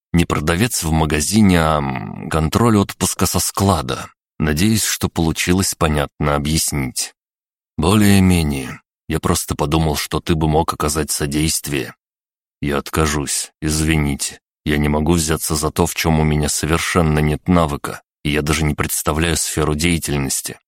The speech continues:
Поэтому, если не Поликарпов, то лучше найдите другого специалиста. Обратитесь в Императорский, может, там есть специалисты в сфере экономики такого уровня,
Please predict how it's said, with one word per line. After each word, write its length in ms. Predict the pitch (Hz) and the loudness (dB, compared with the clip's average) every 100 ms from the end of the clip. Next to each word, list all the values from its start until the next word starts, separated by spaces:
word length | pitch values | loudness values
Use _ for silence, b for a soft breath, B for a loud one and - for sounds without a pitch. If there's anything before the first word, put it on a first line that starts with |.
| _ _ | _ _
Поэтому, 380 | 76 73 78 78 | 0 0 0 0
если 320 | 78 76 80 | 0 0 2
не 140 | 78 | 2
Поликарпов, 760 | 73 76 71 - 69 - 67 - | 2 -2 0 -2 -2 -4 -6 -6
то 120 | - | -2
лучше 300 | 73 73 - | -2 -2 0
найдите 460 | 78 76 71 73 78 | 2 2 0 -2 -2
другого 460 | 76 80 80 73 | 0 0 2 0
специалиста. 960 | 71 - 73 - 78 71 67 - - - _ _ _ _ | -2 -6 -8 -2 0 0 -2 -6 -6 -10 _ _ _ _
Обратитесь 640 | - 73 78 - 78 - - | -2 0 -2 -4 -6 -4 0
в 80 | 82 | 0
Императорский, 840 | 78 73 71 71 73 - - 71 | 2 0 -2 -2 -4 -4 -4 -4
может, 300 | 69 69 76 67 | -2 -2 -4 -10
там 200 | - 76 | -2 0
есть 340 | 73 71 80 - | 0 -2 -4 -4
специалисты 800 | - - 87 90 85 80 - - | -8 -4 -2 0 0 -2 -2 -4
в 80 | - | -4
сфере 400 | - 92 78 73 | -2 0 0 -2
экономики 560 | - 73 76 76 - | -2 0 0 0 -2
такого 400 | - 73 76 71 | -6 -4 -2 0
уровня, 540 | 73 80 78 69 65 | 0 2 0 -2 -8